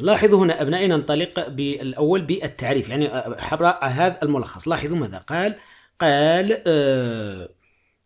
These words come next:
لاحظوا قال متتالية عددية، آه، حقيقية U هي دالة ترفق بكل، يعني كما تعلمون أن المتتالية يرمز لها ب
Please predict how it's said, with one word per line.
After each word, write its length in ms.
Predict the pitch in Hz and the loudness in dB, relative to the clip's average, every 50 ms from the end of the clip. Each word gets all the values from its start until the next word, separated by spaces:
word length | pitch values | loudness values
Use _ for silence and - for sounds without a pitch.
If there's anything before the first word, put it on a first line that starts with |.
| _ - _ _ | _ -20 _ _
لاحظوا 360 | 127 135 - - 170 185 190 | -6 -4 -2 0 0 0 0
قال 500 | 190 - 156 143 123 104 92 101 113 - - | 2 2 2 2 2 0 -2 -8 -12 -8 -6
متتالية 680 | 151 151 147 151 156 143 - - 170 156 123 113 107 104 | -4 -4 -2 -2 -4 -6 -4 -4 -4 -4 -2 -4 -4 -4
عددية، 600 | 127 156 139 139 123 107 104 101 98 90 80 - - | -4 -2 -2 -2 -2 -2 -4 -6 -6 -8 -8 -10 -10
آه، 120 | 113 101 95 | -10 -8 -8
حقيقية 580 | - - 151 143 - 127 - 117 113 104 98 | -6 -8 -8 -8 -8 -12 -12 -10 -8 -8 -8
U 720 | - - - 139 143 147 151 165 170 180 190 202 208 - 127 | -8 -6 -4 -2 0 0 0 0 0 0 0 -2 -4 -4 -6
هي 360 | 117 139 160 147 131 127 117 | -4 -4 -2 0 0 -2 -2
دالة 380 | 110 127 165 165 147 123 117 | -2 -2 0 0 0 0 -2
ترفق 440 | 107 - - 147 127 - 139 - - | -4 -6 -6 -8 -6 -8 -10 -6 -4
بكل، 520 | 147 139 120 123 117 - - 143 107 87 92 | -4 -2 -2 -4 -4 -2 -2 -4 -4 -4 -6
يعني 200 | 98 110 147 147 | -4 -4 -4 -2
كما 220 | 151 170 151 139 | -2 -2 -2 -2
تعلمون 400 | 123 - 107 113 139 175 185 185 - | -4 -6 -6 -4 -2 -2 -2 -2 -2
أن 60 | 147 | -2
المتتالية 440 | 143 135 135 131 - 135 131 175 175 | -2 -2 -2 -2 -4 -4 -2 0 0
يرمز 280 | 170 160 147 131 117 127 | 0 0 0 -2 -2 -2
لها 300 | 127 123 117 107 107 107 | -4 -4 -4 -4 -6 -8
ب 260 | 95 104 110 104 98 | -8 -8 -8 -8 -8